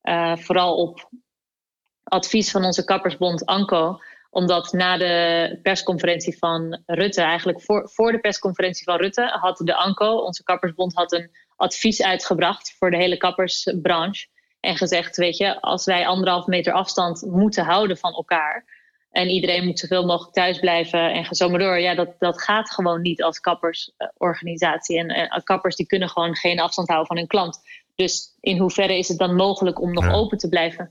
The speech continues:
Speaker 1: Ehm, alleen hebben wij dat advies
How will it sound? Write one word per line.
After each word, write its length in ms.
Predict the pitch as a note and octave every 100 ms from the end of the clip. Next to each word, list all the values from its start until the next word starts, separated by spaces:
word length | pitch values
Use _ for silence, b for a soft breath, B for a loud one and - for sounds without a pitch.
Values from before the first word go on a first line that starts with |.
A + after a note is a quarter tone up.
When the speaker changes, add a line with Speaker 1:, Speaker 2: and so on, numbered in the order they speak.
| b b b b b b b _ _ _ -
Speaker 1:
Ehm, 640 | F#3+ F#3 F3+ F3+ F3+ F#3 - -
alleen 240 | G3 G3
hebben 180 | G3+ F#3+
wij 200 | F#3 F3+
dat 180 | G3+ -
advies 600 | G3 - G3+ - -